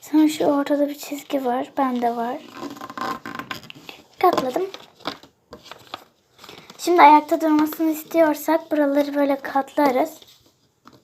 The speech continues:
Şuradan da katlarım. Sonra böyle <laughs> aşağıya bakar bir şekilde olur.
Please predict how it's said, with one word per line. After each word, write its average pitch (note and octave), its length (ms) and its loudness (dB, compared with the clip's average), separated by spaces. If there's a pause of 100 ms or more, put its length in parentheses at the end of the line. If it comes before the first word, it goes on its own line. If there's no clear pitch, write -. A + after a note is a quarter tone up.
(260)
Şuradan C4+ 380 -2
da A#3+ 120 -4
katlarım. B3+ 720 -6 (1500)
Sonra D4+ 320 -4
böyle D4 380 -4 (560)
<laughs> - 600 -20
aşağıya - 680 -2
bakar - 440 -4
bir - 40 -16
şekilde C4+ 360 -6
olur. C4+ 140 -4